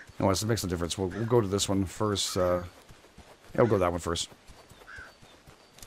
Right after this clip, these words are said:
If there's any deer around here, I might snipe him out.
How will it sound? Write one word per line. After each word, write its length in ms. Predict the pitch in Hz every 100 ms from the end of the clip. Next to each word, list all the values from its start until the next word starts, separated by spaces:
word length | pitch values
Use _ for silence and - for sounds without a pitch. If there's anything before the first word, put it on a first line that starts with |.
| -
If 520 | - - - - - -
there's 160 | 131
any 140 | 160 135
deer 260 | 139 147
around 280 | 143 135 123
here, 160 | 135 127
I 40 |
might 180 | 123 117
snipe 320 | - 127 101
him 100 | 104
out. 160 | 120